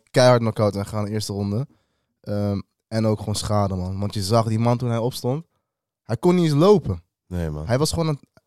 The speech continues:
Speaker 1: Ja, hij viel bijna gewoon. Zijn benen waren niet stabiel. Dus... Ja, het was gewoon eng om te zien, man. Bryce Mitchell, ook een prospect in de featherweight divisie. Maar ja, die gaan
Speaker 2: Kwam ook
Speaker 1: voorlopig
Speaker 2: met
Speaker 1: niet
Speaker 2: veel
Speaker 1: zien.
Speaker 2: lawaai binnen, hè? En nadat die Topuria, toen was het al, ah, en nu weer dit.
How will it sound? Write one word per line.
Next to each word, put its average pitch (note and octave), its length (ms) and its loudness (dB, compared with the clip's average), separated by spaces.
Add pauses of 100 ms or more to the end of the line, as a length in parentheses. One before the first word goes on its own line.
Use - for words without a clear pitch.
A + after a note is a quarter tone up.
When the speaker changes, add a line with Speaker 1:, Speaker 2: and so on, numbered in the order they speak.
Speaker 1:
Ja, A#2+ 120 0
hij G#2+ 120 2
viel E3 240 -4
bijna G#2+ 280 0
gewoon. G#2 180 -10
Zijn G#2 140 -4
benen B2 220 2
waren A2+ 200 2
niet A2 80 -6
stabiel. A2 400 -6 (500)
Dus... G2+ 340 -6 (1040)
Ja, - 140 -16
het G2+ 80 -14
was G2+ 100 -8
gewoon G#2+ 280 -6
eng A2 200 -2
om G2+ 100 -2
te G2 120 -6
zien, G2 160 -4
man. F#2+ 180 -4
Bryce A2 260 0
Mitchell, A2 500 0
ook A2 160 -8
een A2 100 -8
prospect A#2 440 -4
in G#2+ 80 -8
de G#2 60 -6
featherweight G#2+ 380 -2
divisie. G2+ 420 -8 (1200)
Maar G#2+ 200 -6
ja, G#2 60 0
die G2 100 -2
gaan A2+ 160 0
Speaker 2:
Kwam D#3 180 0
ook A3 40 6
Speaker 1:
voorlopig F#3+ 80 0
Speaker 2:
met B2+ 80 0
Speaker 1:
niet A#2+ 120 -2
Speaker 2:
veel G#2 180 2
Speaker 1:
zien. F#2 80 0
Speaker 2:
lawaai F2 340 0
binnen, D#2 260 -6
hè? A#2 360 -6
En F#2 100 -4
nadat A#2+ 320 0
die A2+ 100 -6
Topuria, C#3 600 0
toen A2 160 -8
was A#2+ 120 -2
het - 100 -10
al, D#2+ 260 -6
ah, - 680 -10
en G#2 100 0
nu G2+ 140 2
weer G2 180 0
dit. A#2+ 380 -2